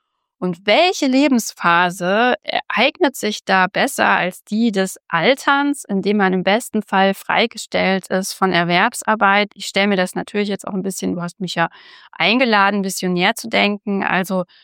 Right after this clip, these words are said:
möchte ich da auch gerne ausreichend finanziell grundausgestattet sein, so wie alle anderen Menschen, die mit mir zusammen alt werden,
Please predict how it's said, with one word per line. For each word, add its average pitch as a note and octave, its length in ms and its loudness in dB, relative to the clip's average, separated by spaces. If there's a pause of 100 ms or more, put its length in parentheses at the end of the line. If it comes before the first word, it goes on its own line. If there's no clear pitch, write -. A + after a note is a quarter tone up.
(160)
möchte F#3 280 0
ich - 60 -10
da E3+ 240 2
auch F3 120 -4
gerne F3 400 0
ausreichend F3+ 840 0
finanziell E3+ 720 0
grundausgestattet A#3 1120 -2
sein, F3 360 2
so F3 120 -6
wie F3+ 160 -6
alle E3 260 -4
anderen B3+ 480 2
Menschen, A3 440 0
die G#3+ 100 -2
mit G#3 220 -2
mir G3+ 160 -2
zusammen F#3+ 420 -2
alt F#3 320 -2
werden, F3 380 0